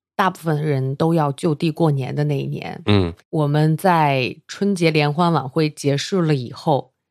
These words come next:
Speaker 1: 打开了 Zoom。
Speaker 2: 啊。
Speaker 1: 大家互相都不认识。
Speaker 2: 赛博过年。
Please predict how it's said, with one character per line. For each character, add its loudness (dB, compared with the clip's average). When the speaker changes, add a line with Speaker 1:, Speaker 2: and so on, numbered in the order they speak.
Speaker 1:
打 0
开 -2
了 2
Zoom。 4
Speaker 2:
啊。 2
Speaker 1:
大 2
家 2
互 -4
相 0
都 0
不 -2
认 -2
识。 -10
Speaker 2:
赛 0
博 0
过 0
年。 -6